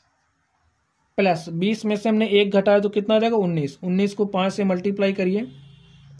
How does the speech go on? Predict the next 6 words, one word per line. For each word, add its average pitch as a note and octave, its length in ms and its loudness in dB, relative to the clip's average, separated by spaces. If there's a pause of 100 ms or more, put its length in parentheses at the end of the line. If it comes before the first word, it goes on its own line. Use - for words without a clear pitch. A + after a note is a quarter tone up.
(500)
उन्नीस F#3 300 -2
पच्चे G3+ 260 -4
कितना G3+ 280 -4
होता G3+ 200 -4
है, A3 80 -6
पंचानवे। B2+ 680 -8